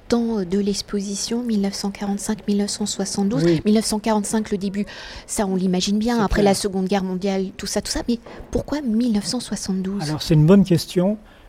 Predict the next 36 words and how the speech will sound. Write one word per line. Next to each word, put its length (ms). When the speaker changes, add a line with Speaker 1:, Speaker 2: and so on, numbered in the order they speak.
Speaker 2:
À 100
partir 320
des 240
années 180
soixante, 800
euh, 280
fin 280
des 180
années 180
soixante, 520
je 100
dirais, 320
le, 380
l'État 640
commence 440
à 80
se 140
dire, « 360
Nous 120
prenons 360
du 100
retard 360
par 180
rapport 280
à 60
New 100
York, 480
nous 100
prenons 320
du 120
retard 320
par 160
rapport 280
à 40
d'autres 200
capitales. » 480